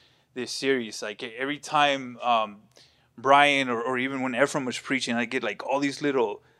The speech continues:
nuggets where I feel like, okay, God is kinda, I was telling Brian, like, "Hey, whenever you want me to go again, I'll go again, 'cause I feel like you guys are teeing me up for," <laughs> um,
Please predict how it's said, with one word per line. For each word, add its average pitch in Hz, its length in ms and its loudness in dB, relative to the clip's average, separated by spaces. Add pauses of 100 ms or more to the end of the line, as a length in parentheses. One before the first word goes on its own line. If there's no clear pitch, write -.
(140)
nuggets 135 640 2
where 120 120 0
I 113 60 0
feel 127 220 -6
like, 110 180 -6
okay, 107 240 -10
God 113 300 0
is 110 100 -10
kinda, 104 320 -8 (480)
I 120 100 2
was 127 120 0
telling 147 200 0
Brian, 131 280 4
like, - 160 -6
"Hey, 147 120 4
whenever 131 240 -2
you 156 80 -2
want 160 140 6
me 151 60 2
to 143 60 -2
go 143 280 6
again, 139 340 2
I'll 120 120 4
go 135 160 2
again, 131 260 0
'cause - 160 -12
I 110 80 -2
feel 131 160 -4
like 117 220 -4
you 117 60 -8
guys 127 180 0
are 101 80 -6
teeing 135 340 -10
me 123 140 -4
up 123 240 2
for," 143 120 -4 (300)
<laughs> - 320 -18
um, 110 440 2